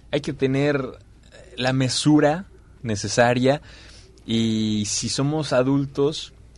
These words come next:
y tenemos a algún joven que, cercano, pues darles esta orientación de, "No lo hagas, no es necesario". Yo sé que a veces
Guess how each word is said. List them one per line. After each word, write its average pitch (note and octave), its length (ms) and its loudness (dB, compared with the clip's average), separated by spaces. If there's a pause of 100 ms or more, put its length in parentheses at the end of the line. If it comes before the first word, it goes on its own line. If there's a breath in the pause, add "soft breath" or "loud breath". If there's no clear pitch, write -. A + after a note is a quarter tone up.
(360)
y F#2+ 160 -16
tenemos G#2+ 680 -10
a F#2 180 -10
algún G#2+ 400 -8
joven G2+ 760 2 (280)
que, E2+ 220 -12 (640)
cercano, A#2 720 -2 (340 loud breath)
pues B2 180 2
darles C#3+ 540 0
esta B2+ 200 -6
orientación B2+ 600 -2
de, G#2 460 -2 (180)
"No C#3+ 140 -4
lo A#2 160 0
hagas, G#2+ 380 -2
no A2+ 100 -4
es A2 80 -8
necesario". G2+ 640 -2
Yo A#2 220 2
sé B2 320 2
que G#2+ 240 -2
a G2+ 40 0
veces A2 500 -2